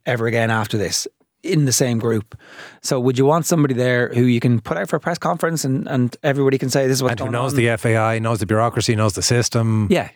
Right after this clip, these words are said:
Speaker 1: Uh, and if, if, if somebody comes to training who's not supposed to be there, and Brian, would you just find out what he's doing there, would you? And no better man. I, I think, um, it's,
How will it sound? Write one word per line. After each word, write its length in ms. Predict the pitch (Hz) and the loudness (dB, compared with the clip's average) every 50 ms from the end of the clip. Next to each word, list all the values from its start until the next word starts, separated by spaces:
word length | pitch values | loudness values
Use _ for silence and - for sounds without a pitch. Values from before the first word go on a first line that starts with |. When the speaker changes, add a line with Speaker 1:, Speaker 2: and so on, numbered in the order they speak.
| _ _ - | _ _ -6
Speaker 1:
Uh, 100 | 151 143 - _ - | -6 -6 -6 _ -6
and 380 | 127 123 120 113 107 - - - | -4 -2 -2 -2 -4 -6 -10 -14
if, 340 | _ - 139 127 - - - _ _ | _ -6 -6 -6 -6 -10 -16 _ _
if, 360 | - 131 113 107 - - _ _ _ _ _ - | -2 -2 -2 -4 -8 -16 _ _ _ _ _ -4
if 200 | 151 117 - - | -2 -2 -2 0
somebody 360 | - 143 131 123 123 123 117 | 0 0 0 2 0 0 0
comes 300 | - - 127 131 120 - | 0 0 0 0 0 -2
to 60 | - | -4
training 420 | 123 - - 120 127 131 131 127 120 | -6 -4 0 2 2 2 2 2 0
who's 120 | 113 117 | 0 0
not 160 | 127 123 - | -2 -2 -4
supposed 300 | - 131 135 127 127 - | -4 -2 -2 -2 -2 -2
to 40 | - | 0
be 80 | 123 113 | 0 2
there, 300 | 120 123 127 131 127 113 - - - - - _ - _ _ _ _ _ _ _ | 2 2 2 2 0 -2 -6 -14 -20 -20 -20 _ -20 _ _ _ _ _ _ _
and 320 | - 117 117 107 104 92 - _ _ _ _ | -2 0 0 0 -2 -4 -6 _ _ _ _
Brian, 280 | - 185 - 139 147 151 | -12 -8 -4 -2 0 0
would 100 | 175 202 | 0 0
you 80 | 254 | -2
just 100 | 262 - | -4 -4
find 160 | - 226 208 180 | -4 -2 0 2
out 80 | 151 | 2
what 80 | 135 123 | 2 2
he's 80 | 123 | 2
doing 200 | - 120 110 101 | 0 0 0 0
there, 120 | 95 92 98 | 0 0 0
would 100 | 127 151 | 0 2
you? 240 | 190 196 180 156 151 160 - _ _ _ _ _ _ _ - | 2 2 0 0 -2 -6 -12 _ _ _ _ _ _ _ -2
And 280 | 170 113 110 104 - - - - 185 - | -2 -2 -2 -4 -6 -12 -16 -18 -8 -2
no 120 | 151 143 139 | -2 0 0
better 220 | 120 120 113 110 | 0 0 0 0
man. 280 | 98 98 92 90 98 98 - | -2 -2 -4 -6 -6 -2 -2
I, 100 | 151 - | -2 0
I 140 | - 147 160 | 0 -2 0
think, 300 | - 156 131 117 - - | 0 0 -2 -2 -2 -2
um, 460 | 135 131 117 107 110 104 101 101 - - | -2 0 0 0 0 0 -2 -4 -4 -6
it's, 320 | - - - - - - | -8 -10 -8 -12 -16 -8